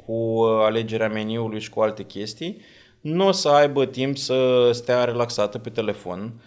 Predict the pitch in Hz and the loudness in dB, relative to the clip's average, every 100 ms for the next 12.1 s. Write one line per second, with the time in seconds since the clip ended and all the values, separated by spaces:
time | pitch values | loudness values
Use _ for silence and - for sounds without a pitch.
0 | _ - - 117 117 117 127 131 131 127 | _ -14 -6 2 4 6 4 2 2 2
1 | 113 120 131 117 117 107 107 107 101 120 | 2 2 2 0 -2 -2 0 0 -2 -4
2 | 117 107 101 101 98 95 110 110 107 98 | -2 -2 -2 -4 -4 -6 -6 -4 -2 -2
3 | 98 98 - 98 95 107 107 113 107 104 | -4 -6 -6 -4 -4 -8 -8 -8 -6 -4
4 | 104 107 104 101 98 101 98 101 101 - | -2 -4 -4 -6 -8 -8 -8 -8 -10 -6
5 | 101 98 - 104 101 98 95 95 92 95 | -4 -4 -8 -6 -4 -4 -4 -6 -6 -6
6 | 98 - 139 143 143 127 - 135 135 131 | -6 -8 -8 -8 -8 -10 -8 -6 -4 -2
7 | 131 127 127 131 127 120 127 127 123 120 | -2 -2 -4 -6 -4 -4 -4 -4 -4 -6
8 | 120 123 120 120 120 117 120 98 76 _ | -6 -6 -6 -6 -6 -8 -8 -8 -10 _
9 | _ _ _ _ _ 185 - _ _ _ | _ _ _ _ _ -20 -20 _ _ _
10 | _ _ _ - 113 110 113 113 110 - | _ _ _ -6 -4 -2 0 -2 -2 -2
11 | 123 120 120 123 120 123 113 113 113 113 | -2 -2 -2 -2 -2 -4 -6 -6 -4 -4